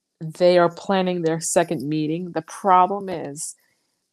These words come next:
when you're coming from Turkey to certain countries, you hac-, you have to get a visa, which is hard to get. You can't just,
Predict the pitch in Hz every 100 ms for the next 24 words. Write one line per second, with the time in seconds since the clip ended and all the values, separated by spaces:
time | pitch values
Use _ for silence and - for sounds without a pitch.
0 | _ 175 170 165 185 180 180 - 175 165
1 | - 160 151 175 165 156 - 165 - 156
2 | - 165 156 180 175 190 - - _ -
3 | 175 180 165 - - 185 202 202 143 143
4 | 139 143 135 - - 151 151 - 151 -
5 | 135 120 - 165 170 254 233 214 165 -